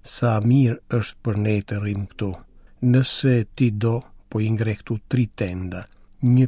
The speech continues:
për ty, një për Mojsiun e një për Elin." E ende pa e kryer fjalën, Pietri ja i mbuloi një re e shndritshme dhe u dëgjuan një zë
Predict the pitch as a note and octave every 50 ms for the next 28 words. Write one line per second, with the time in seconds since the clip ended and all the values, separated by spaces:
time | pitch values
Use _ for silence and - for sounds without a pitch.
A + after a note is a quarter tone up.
0 | - - A#2 G#2+ - - A2 G2 F2 E2 - - - - - - - - C3+ A#2+
1 | A#2 A#2+ A#2+ A2+ G2+ - - A2+ G#2+ G#2+ G#2 G2+ G2+ - - D3+ C#3+ C3+ B2+ A#2+
2 | - - - - - - - A#2 A2 A2 A2+ A2+ A2 A2+ A#2 - - A#2 A#2+ -
3 | - - B2 A2 G#2+ G#2 F#2+ F2 F2+ F2+ F2+ - - - _ - - - - -
4 | C3 B2 - - D3 D3+ D#3 C#3+ C3+ A#2+ A2+ G2 - - - G#2 G2 G2 - -
5 | C3+ C#3 A#2+ G2+ F#2 - - F#2+ G2 G2+ G2+ G#2+ G#2+ G2+ F#2+ F#2 - - G#2 A2+
6 | A#2+ A#2+ - A#2+ G#2 F#2+ - - - - - - - - A#2 A#2 B2 A2+ G2+ -
7 | - - B2 A#2+ G#2 A2+ A2 A2 A#2 A#2 A2 G#2 G#2 G#2 G#2 G2 G2+ A2+ B2+ C3
8 | - - _ - - - A#2 A2 - - A2+ G#2+ A2 A#2 C3 B2+ - - - B2+
9 | A#2 G#2+ G#2 - - _ _ _ - - A#2 A2 A#2 A2+ A2 G#2+ G#2+ A2+ G#2 G#2
10 | C3 C#3 C#3 B2 A2+ A2+ G#2+ G#2+ G2+ G2+ A2 B2+